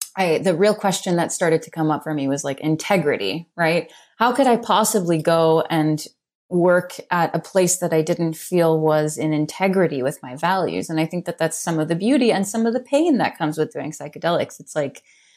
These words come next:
you start to see through the mirage of some of the things, and it can create mirages of its own too, but you start to see that it's like,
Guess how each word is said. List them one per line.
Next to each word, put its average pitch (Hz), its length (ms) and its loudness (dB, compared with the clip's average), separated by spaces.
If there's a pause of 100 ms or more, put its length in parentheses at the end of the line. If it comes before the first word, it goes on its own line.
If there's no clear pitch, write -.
(540)
you 208 140 4
start 214 300 2
to 196 100 4
see 196 480 2
through 180 840 2
the 170 100 2
mirage 165 640 0
of 226 100 0
some 226 200 -2
of 226 100 -2
the 220 60 -6
things, 254 400 0
and - 180 -2
it 185 140 -2
can 190 160 2
create 160 340 2
mirages 151 440 -2
of 143 120 -10
its 143 160 -12
own 135 220 -4
too, 202 400 2
but 160 160 2
you 185 100 2
start 202 300 0
to 196 100 -2
see 190 300 0
that 156 220 0
it's - 260 -2
like, 135 280 -2